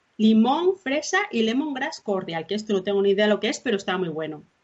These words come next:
Y luego yo, como aquel día no me apetecía beber así mucho alcohol porque estaba todavía con el jet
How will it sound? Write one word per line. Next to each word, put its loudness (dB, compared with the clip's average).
Y 4
luego 2
yo, 2
como -6
aquel 0
día 2
no -2
me -2
apetecía -6
beber 0
así -2
mucho -2
alcohol -2
porque -8
estaba -6
todavía -2
con -2
el 2
jet 0